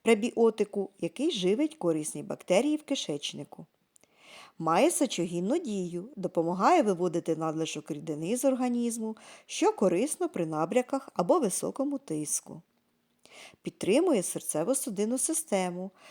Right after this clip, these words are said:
фолієва кислота та калій сприяють нормалізації тиску і профілактиці серцевих захворювань. І допомагає контролювати вагу, бо вона є низькокалорійним продуктом, близько двадцяти калорій на сто грам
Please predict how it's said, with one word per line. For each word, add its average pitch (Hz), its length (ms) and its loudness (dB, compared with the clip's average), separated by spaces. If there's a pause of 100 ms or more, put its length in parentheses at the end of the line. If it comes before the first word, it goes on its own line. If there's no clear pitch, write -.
(140)
фолієва 170 460 2
кислота 156 600 -4
та 196 140 -6
калій 226 440 -2
сприяють 254 500 2
нормалізації 151 720 -6
тиску 240 460 -2
і - 20 -8
профілактиці 180 720 -4
серцевих 226 520 -6
захворювань. 175 800 -10 (960)
І 392 140 8
допомагає 196 640 2
контролювати 170 760 -2
вагу, 160 500 -4 (460)
бо 175 120 2
вона 156 300 2
є 233 320 -2
низькокалорійним 196 1000 -2
продуктом, 151 720 -6 (380)
близько 196 340 2
двадцяти 165 500 -2
калорій 285 520 2
на 175 180 -8
сто 247 240 -2
грам 151 360 -10